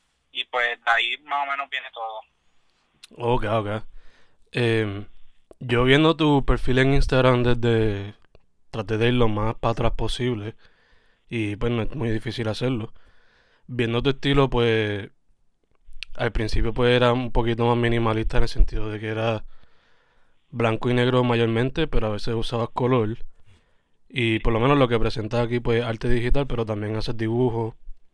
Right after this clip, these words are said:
Speaker 2: eh, lo que sería tradicionalmente, asumo que lápiz o carbón. So, quería que me hablara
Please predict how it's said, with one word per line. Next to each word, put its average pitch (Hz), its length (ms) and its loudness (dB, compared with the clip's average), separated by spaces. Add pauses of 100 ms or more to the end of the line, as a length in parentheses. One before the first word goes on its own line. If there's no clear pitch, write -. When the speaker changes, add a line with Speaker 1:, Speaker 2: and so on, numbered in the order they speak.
(560)
Speaker 2:
eh, 110 300 -4
lo 107 140 -6
que 104 120 -6
sería 101 180 -6
tradicionalmente, 113 680 -2
asumo 107 300 -4
que 110 140 -6
lápiz 120 540 -2
o 123 160 -8
carbón. 120 560 -2 (1000)
So, 117 560 0 (1500)
quería 117 360 0
que 131 100 -4
me 135 80 2
hablara 139 540 2